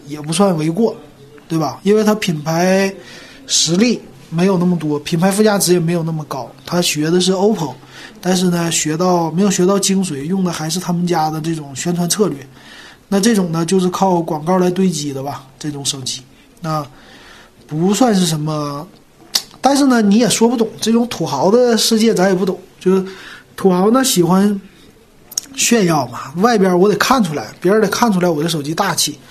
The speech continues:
所以基本上也就是看个外观，他也就是打打电话、玩玩游戏，基本的功能能用就可以了。他不追求什么性价比，他也不追求什么其他的这个东西配置多么好，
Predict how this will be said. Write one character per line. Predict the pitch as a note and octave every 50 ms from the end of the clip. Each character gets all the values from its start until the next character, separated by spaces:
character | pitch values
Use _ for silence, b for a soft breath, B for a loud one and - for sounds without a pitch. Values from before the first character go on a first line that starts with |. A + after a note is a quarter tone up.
| B B B B B B -
所 | - - G3+
以 | F#3+ F#3+
基 | - A3+ A#3
本 | G#3+ E3 D3
上 | D#3+ F3+
也 | E3
就 | C3+ D#3+ D#3+
是 | - E3+
看 | - - G#3 F#3+
个 | F3 F3
外 | F3+ G#3 G3 F3
观， | D3+ D3+ C#3 B2+ C3 - -
他 | - E3+ D3+
也 | D#3+
就 | D3 E3 F3+
是 | F#3
打 | F3+ F3+ F3+
打 | F#3+ F#3 F3+
电 | F3 F3+ F#3
话、 | F#3+ G#3 G#3 G3+ F#3+ F#3 F#3+ B B B B B B B
玩 | - E3+ F3+
玩 | G3 G3+
游 | F#3+ F#3+ F#3+
戏， | F#3+ G3+ A3+ G#3 E3 D#3 - -
基 | - -
本 | G#3+ G3+ F3
的 | D#3+ E3+
功 | D#3+ F#3 F#3+ F#3
能 | F3 F3 E3+
能 | D#3+ D#3 F3
用 | G3+ A3+ G#3+ F3+
就 | F3 F3+
可 | F3+ - - - F#3 A3
以 | A3
了。 | D#3 C3 A#2 G#2 - B B B B B B B
他 | - - G3
不 | F#3 A3
追 | A3 G3+ G3+ G3+
求 | E3+ F3 F3
什 | E3+ D#3+ D3+
么 | D3+ D3+ D3+ D3+ D3+ D3+
性 | - - F#3
价 | F3 F3+ E3 D#3+
比， | D3+ D3+ - - B B B B B B -
他 | - - G3+
也 | F#3
不 | D#3+ F#3+ G#3+
追 | - G3+ G3+ F#3+
求 | D#3 D#3 D#3 D#3
什 | D3+ D#3+
么 | D#3 D3+ D3+ D3+ D3+ D3+ D3 D3
其 | - - - F3
他 | D#3+ D#3+ D#3 D3
的 | D#3 D#3 D3+
这 | - F3 E3
个 | E3 D#3+ - - - -
东 | - E3 D3+ D3+
西 | F3+ F3+
配 | - G3+ F#3+
置 | E3
多 | D3+ D3 D3+ D#3
么 | F3 F3
好， | - - - -